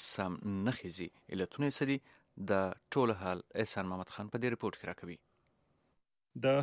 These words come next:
Speaker 2: هایر ایجوکیشن کمیشن لخوا دغه د یونیورسيانو د درجه بندۍ فهرست د یو سل شل پوهنتونونو د تحقیق او تعلیم په اړه د معیار د جاج اخیستو وروسته خور کړی شوی.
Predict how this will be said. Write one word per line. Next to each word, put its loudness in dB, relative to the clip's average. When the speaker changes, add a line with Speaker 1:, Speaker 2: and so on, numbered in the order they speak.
Speaker 2:
هایر 4
ایجوکیشن -4
کمیشن -2
لخوا 2
دغه 4
د 2
یونیورسيانو 2
د 2
درجه 2
بندۍ 2
فهرست 0
د 6
یو 6
سل 6
شل 6
پوهنتونونو 4
د 6
تحقیق 0
او 4
تعلیم 4
په 6
اړه 0
د 8
معیار 6
د 6
جاج 6
اخیستو 2
وروسته 2
خور 0
کړی 2
شوی. 4